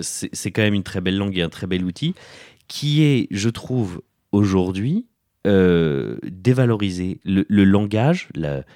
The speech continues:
la façon dont on s'exprime, ou qu'on, même, euh, à chaque fois qu'on on la traduit sur du papier, là, comme on, comme on écrit, c'est dévalorisé au profit de l'image, ou au profit,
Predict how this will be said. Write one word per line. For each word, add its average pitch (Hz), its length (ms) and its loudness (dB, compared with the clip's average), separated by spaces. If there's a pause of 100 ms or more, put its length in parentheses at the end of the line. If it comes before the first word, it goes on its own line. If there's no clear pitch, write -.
(160)
la 71 80 -6
façon 104 500 -2
dont 80 180 -2
on 71 40 -6
s'exprime, 90 640 -4
ou 73 260 -8
qu'on, 78 100 -12
même, 76 220 -6
euh, 65 240 -8
à 69 60 -8
chaque 71 200 -14
fois 90 120 -10
qu'on 64 200 -16 (380)
on 76 60 -12
la 71 80 -8
traduit 78 320 -8
sur - 180 -8
du 73 80 -10
papier, 80 300 -8
là, 71 100 -6
comme 69 220 -10
on, 67 160 -8
comme 71 180 -12
on 71 80 -8
écrit, 147 320 -4 (440)
c'est - 220 -4
dévalorisé 127 800 2
au 107 120 -4
profit 113 380 -6
de 113 60 -8
l'image, 82 500 -4 (360)
ou 156 340 6
au 135 100 0
profit, 156 720 -2